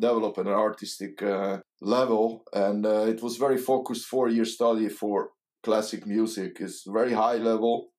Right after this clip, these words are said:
and after that you, you can admit you have the kind of education to go to academy, which is the highest, uh, of all the, all of the, the schools in Hungary for classic music.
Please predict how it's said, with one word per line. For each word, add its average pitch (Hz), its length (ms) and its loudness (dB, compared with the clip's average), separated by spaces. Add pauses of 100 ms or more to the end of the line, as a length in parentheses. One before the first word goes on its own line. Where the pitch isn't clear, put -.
(260)
and 107 160 0
after 117 260 2
that 117 340 0
you, 107 580 -2
you 110 180 -2
can 113 200 0
admit 110 480 2
you 110 160 2
have 101 240 0 (500)
the 101 100 -4
kind 107 240 0
of 101 120 -2
education 110 540 -2
to 104 80 -8
go 107 200 2
to 104 380 2
academy, 98 500 0
which 104 220 -4
is 113 160 -4
the 104 100 2
highest, 104 520 0
uh, 92 240 -2 (600)
of 92 180 -4
all 98 240 0
the, 95 160 0 (240)
all 95 220 2
of 95 80 -6
the, 95 440 0 (120)
the 92 80 -4
schools 104 400 -2
in 92 80 -4
Hungary 92 420 -2
for - 220 -6
classic 104 360 -2
music. 95 360 -4